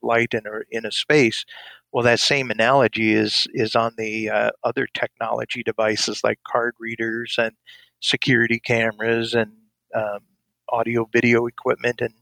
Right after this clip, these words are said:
and other things, is we have been able to get more out of less, <laughs> you know, I guess. And, and as we do that, is the, um,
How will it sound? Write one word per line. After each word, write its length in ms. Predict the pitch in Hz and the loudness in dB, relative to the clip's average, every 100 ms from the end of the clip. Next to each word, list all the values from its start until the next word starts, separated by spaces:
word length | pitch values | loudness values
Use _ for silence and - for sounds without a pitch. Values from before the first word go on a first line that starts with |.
| - | -10
and 140 | 117 | -2
other 240 | 113 147 147 | 2 4 4
things, 300 | 113 110 - - - - - - - | 2 -4 -8 -20 -18 -16 -18 -6 -2
is 220 | 127 - | -2 0
we 140 | 202 | 0
have 220 | 214 170 - | 2 2 2
been 140 | 131 | 2
able 380 | 131 147 139 120 - | 4 4 2 -2 0
to 480 | 131 120 113 117 _ _ _ | 0 0 -4 -10 _ _ _
get 200 | 139 135 - | -2 -2 -2
more 280 | 127 127 123 | 0 2 4
out 220 | 117 117 | 4 4
of 160 | 113 110 - _ - | 2 -2 -12 _ 0
less, 460 | 127 123 117 - - - | 2 4 2 -2 -6 -10
<laughs> 180 | - 127 | -4 -2
you 100 | 117 | 0
know, 60 | 120 | -2
I 100 | 113 | 2
guess. 340 | 120 117 - | 2 2 0
And, 240 | 123 120 _ - - - - | -4 -8 _ -18 -18 -16 -6
and 140 | 120 | 0
as 240 | 123 127 - | 4 2 0
we 180 | 120 110 | -6 0
do 220 | 139 160 | 2 4
that, 340 | 117 110 110 - _ _ _ - _ | 4 4 2 -2 _ _ _ -20 _
is 300 | 120 117 110 - | 0 0 0 -2
the, 420 | 120 113 110 107 - | 0 0 -2 -6 -4
um, 300 | 117 110 | -4 -4